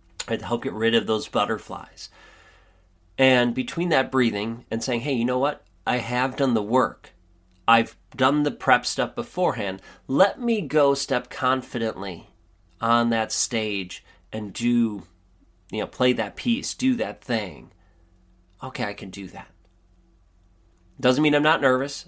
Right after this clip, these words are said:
I still feel the nerves. The breath helps release some of those butterflies so that I can,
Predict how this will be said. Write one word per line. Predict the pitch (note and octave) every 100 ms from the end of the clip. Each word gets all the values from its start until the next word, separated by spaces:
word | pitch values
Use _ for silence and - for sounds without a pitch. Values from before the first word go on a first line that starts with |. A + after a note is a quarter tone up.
| -
I | -
still | - B2+ A#2+
feel | C#3+
the | C#3+
nerves. | C#3+ B2 B2+ - - -
The | A#2
breath | G2 A#2 A#2+ C#3 C3+
helps | - A#2+ B2 -
release | - A2+ G#2+ A#2 C#3 D3+
some | - B2
of | B2
those | A2+ A2+ G#2+ F2+ - -
butterflies | A2+ A2+ A2 G#2+ A2+ G#2+ A2+ A#2
so | A#2
that | A2 G#2+
I | F#2 G#2
can, | - A2